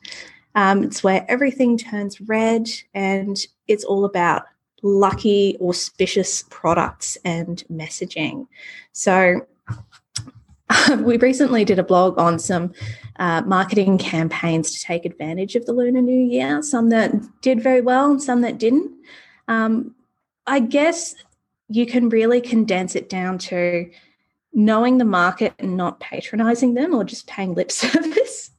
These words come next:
um, you really have to understand, you know, some of the reasons behind the traditions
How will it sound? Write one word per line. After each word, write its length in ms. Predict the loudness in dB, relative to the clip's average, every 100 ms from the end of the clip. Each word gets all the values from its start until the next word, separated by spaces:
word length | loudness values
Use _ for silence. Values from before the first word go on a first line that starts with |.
| _ -20 -20 -20 -6
um, 360 | 0 0 0 -4 _ -4
you 180 | 0 4
really 300 | 4 4 2
have 340 | 0 -2 -2
to 600 | 0 2 4 2 0 -4 -12 _ _ _ _ 2
understand, 1120 | 2 2 0 -2 -2 0 0 2 0 -2 -4
you 100 | -6
know, 260 | -4 -6 -10 -4
some 200 | 2 4
of 60 |
the 80 | 4
reasons 360 | 4 4 0 -2
behind 460 | -6 -4 -4 -2
the 60 | -4
traditions 800 | -4 -6 -4 -2 -2 0 -2 -6